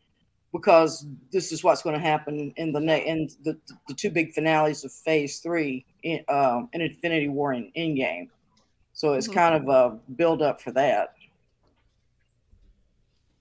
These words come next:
Speaker 2: Very true.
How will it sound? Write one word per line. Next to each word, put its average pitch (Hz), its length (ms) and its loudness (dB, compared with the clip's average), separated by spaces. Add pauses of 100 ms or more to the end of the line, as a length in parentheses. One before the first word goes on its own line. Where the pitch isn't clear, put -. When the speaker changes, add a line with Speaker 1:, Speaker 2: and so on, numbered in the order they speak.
(2000)
Speaker 2:
Very 269 300 2
true. 208 520 -4